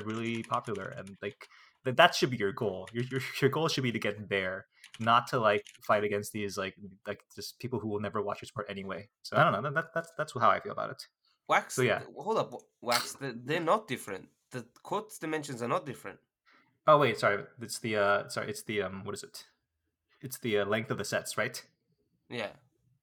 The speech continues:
Speaker 1: Yeah, yeah, whatever. Yeah, but we, uh, yeah, but there's, there's multiple examples of this.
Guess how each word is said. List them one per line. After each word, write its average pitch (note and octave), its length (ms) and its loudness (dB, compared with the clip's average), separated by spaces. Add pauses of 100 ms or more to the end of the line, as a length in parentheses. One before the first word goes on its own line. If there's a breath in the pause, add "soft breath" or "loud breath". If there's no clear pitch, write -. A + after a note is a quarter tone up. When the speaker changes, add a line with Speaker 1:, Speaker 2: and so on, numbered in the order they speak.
(240)
Speaker 1:
Yeah, F3 100 2
yeah, C#3+ 120 8
whatever. G2 220 2
Yeah, G#2+ 220 2
but C3 160 6
we, D#3+ 120 -2
uh, - 420 -14
yeah, B2+ 180 -10 (160)
but C3 180 0
there's, D3+ 140 0
there's C#3+ 240 -2
multiple C#3+ 280 0
examples F#2+ 300 -6
of G2 120 -12
this. - 320 -4